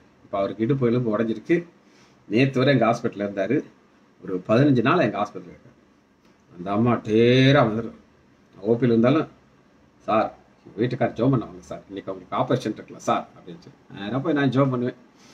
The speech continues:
பதினஞ்சு நாளா தினம் ஜெபிக்கிறேன்.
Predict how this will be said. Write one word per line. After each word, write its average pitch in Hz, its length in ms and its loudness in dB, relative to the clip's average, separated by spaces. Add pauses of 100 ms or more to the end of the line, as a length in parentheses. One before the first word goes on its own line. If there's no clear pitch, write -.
(680)
பதினஞ்சு 135 380 4
நாளா 156 480 4 (480)
தினம் 214 320 6
ஜெபிக்கிறேன். 143 500 2